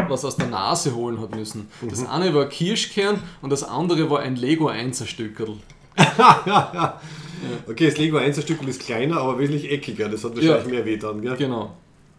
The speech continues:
Speaker 2: Oh, aber das passt sehr gut zu dem teuersten Star Wars, äh, Merchandising-Objekt. Und zwar ein Boba Fett,
Speaker 1: Ah.
Speaker 2: der hinten einen, einen Raketenwerfer unter Anführungszeichen oben hat,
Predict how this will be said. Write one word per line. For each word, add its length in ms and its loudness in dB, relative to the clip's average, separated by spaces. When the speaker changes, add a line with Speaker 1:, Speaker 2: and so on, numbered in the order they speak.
Speaker 2:
Oh, 160 6
aber 100 0
das 160 2
passt 280 -2
sehr 160 2
gut 240 -2
zu 800 2
dem 180 -2
teuersten 800 -2
Star 420 -2
Wars, 580 -2
äh, 160 -8
Merchandising-Objekt. 1200 -6
Und 140 -8
zwar 280 4
ein 220 -4
Boba 300 -4
Fett, 380 -6
Speaker 1:
Ah. 200 -4
Speaker 2:
der 140 0
hinten 320 -2
einen, 480 -2
einen 220 -2
Raketenwerfer 1080 -4
unter 160 -4
Anführungszeichen 540 -6
oben 200 -2
hat, 160 -2